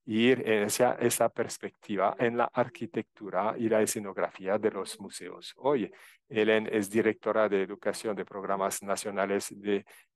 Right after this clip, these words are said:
eh, y jóvenes de V I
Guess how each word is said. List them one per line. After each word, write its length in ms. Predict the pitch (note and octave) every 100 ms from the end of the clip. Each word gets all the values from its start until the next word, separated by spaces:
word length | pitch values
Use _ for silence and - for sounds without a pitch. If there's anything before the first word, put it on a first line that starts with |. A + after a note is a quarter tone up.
| _ _
eh, 300 | G#2 G2+ G2+
y 100 | G2+
jóvenes 560 | - G#2 G#2 G2+ G2+
de 640 | - F#2+ F#2 G2 G#2+ A2+ - _ - G#2
V 360 | A2 G#2+ G#2+ G2+ -
I 600 | G2 F2+ - G2 F#2+